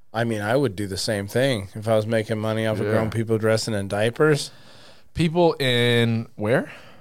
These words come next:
Speaker 2: Where is it? New Hampshire, uh, are taking a stand against this diaper spa. A nursery-like business for adults who role play as children. <laughs>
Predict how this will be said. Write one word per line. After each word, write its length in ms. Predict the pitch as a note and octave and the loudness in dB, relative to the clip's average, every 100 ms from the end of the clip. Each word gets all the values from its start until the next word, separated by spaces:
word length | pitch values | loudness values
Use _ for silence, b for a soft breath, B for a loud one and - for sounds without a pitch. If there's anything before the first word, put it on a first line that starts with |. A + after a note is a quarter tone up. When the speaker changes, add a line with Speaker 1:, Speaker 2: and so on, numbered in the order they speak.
| B | B
Speaker 2:
Where 100 | A2+ | -6
is 80 | B2+ | -4
it? 60 | D3+ | 0
New 100 | A#2 | 2
Hampshire, 560 | C#3 D3+ - A2 D3 - - - - - - - - - | 4 2 0 -2 -4 -12 -20 -20 -20 -20 -20 -20 -20 -8
uh, 40 | F#2+ F2 E2 D#2+ C#2+ - - - - | -6 -4 -6 -8 -12 -16 -20 -20 -18
are 60 | - | -4
taking 220 | C3+ B2+ | -2 0
a 20 | |
stand 320 | A2 B2+ C#3 A#2+ | -2 -4 -4 -4
against 300 | F#2 F2 - | -4 -6 -8
this 140 | F2+ | -6
diaper 300 | E2+ D#2+ - | -4 -4 -8
spa. 380 | - D2 G1+ - - - - - - - | -8 -6 -6 -8 -20 -20 -20 -20 -14 -8
A 60 | |
nursery-like 800 | G2+ A#2+ C3 - F2+ F2 F2 E2+ | -2 -2 -2 -4 -6 -4 -6 -6
business 300 | A#2+ G#2+ F2 | -8 -6 -8
for 120 | - F#2+ | -6 -6
adults 360 | F2 G#2 G#2 | -2 -2 -2
who 80 | A2 | -6
role 260 | E2 A2+ B2+ | -4 -4 -4
play 220 | - G#2 | -6 -6
as 120 | A2+ | -6
children. 480 | - D3 B2 G#2+ | -4 -4 -2 -2
<laughs> 40 | F#2+ | -2